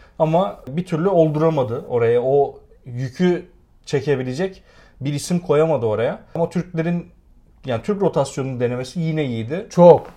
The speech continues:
Speaker 1: Metecan'a, Metecan'a yine süre veriyor. Orada hiçbir sıkıntı yok. Dolayısıyla Itudis'e bir teşekkür etmemiz gerekiyor bence bu
Speaker 2: Kesinlikle,
Speaker 1: konuda.
Speaker 2: kesinlikle. Yani Türklere verdiği süre, yanılmıyorsam ben bakmıştım, altmış altmış dört dakika civarlarında bir süre vermiş toplamında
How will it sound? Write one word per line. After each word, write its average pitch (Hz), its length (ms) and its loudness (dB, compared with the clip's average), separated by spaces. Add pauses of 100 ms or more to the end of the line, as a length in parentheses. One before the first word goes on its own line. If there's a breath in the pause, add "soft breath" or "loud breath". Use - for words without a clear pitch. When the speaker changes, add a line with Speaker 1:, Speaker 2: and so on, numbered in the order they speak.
Speaker 1:
Metecan'a, 165 600 4
Metecan'a 170 420 0
yine 170 380 0 (280)
süre 131 280 -4
veriyor. 120 340 -2
Orada 139 280 -2
hiçbir 143 320 -6
sıkıntı 117 460 -10
yok. 190 220 -6 (560 loud breath)
Dolayısıyla 165 520 2 (100)
Itudis'e 170 640 -6
bir 165 100 -4 (280)
teşekkür 156 360 -4
etmemiz 147 320 -4
gerekiyor 147 380 -4
bence 117 160 0
bu 151 40 -2
Speaker 2:
Kesinlikle, 156 420 -2
Speaker 1:
konuda. 131 200 -4
Speaker 2:
kesinlikle. 151 500 -4
Yani 139 260 -2
Türklere 160 400 2
verdiği 160 340 2
süre, 170 200 -4
yanılmıyorsam 165 640 -4
ben 139 160 -4
bakmıştım, 175 500 -8
altmış 160 360 -6
altmış - 300 -10
dört 180 240 -2
dakika 156 300 -2
civarlarında 151 680 -2
bir 160 220 -10
süre 165 320 -2
vermiş 131 280 0
toplamında 139 640 -8